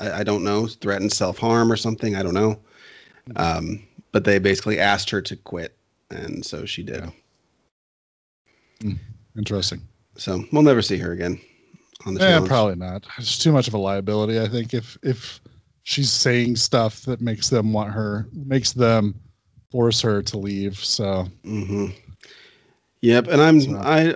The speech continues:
Speaker 1: I don't think I care about not seeing her again. I liked
Speaker 2: Me
Speaker 1: that
Speaker 2: neither.
Speaker 1: she's so athletic.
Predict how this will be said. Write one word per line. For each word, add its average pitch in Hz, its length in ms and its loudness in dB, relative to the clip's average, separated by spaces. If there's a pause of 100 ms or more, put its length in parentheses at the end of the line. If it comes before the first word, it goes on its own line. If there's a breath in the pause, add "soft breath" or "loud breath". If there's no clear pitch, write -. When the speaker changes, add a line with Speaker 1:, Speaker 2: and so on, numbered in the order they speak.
(120)
Speaker 1:
I 156 160 2
don't 190 160 4
think 165 180 4
I 135 100 6
care 123 240 4
about 123 220 2
not 127 160 0
seeing 135 200 4
her 135 80 6
again. 131 340 4
I 120 100 2
liked 123 500 0
Speaker 2:
Me 107 60 -2
Speaker 1:
that 95 100 0
Speaker 2:
neither. 92 140 0
Speaker 1:
she's 110 160 -2
so 117 380 0
athletic. 107 760 -4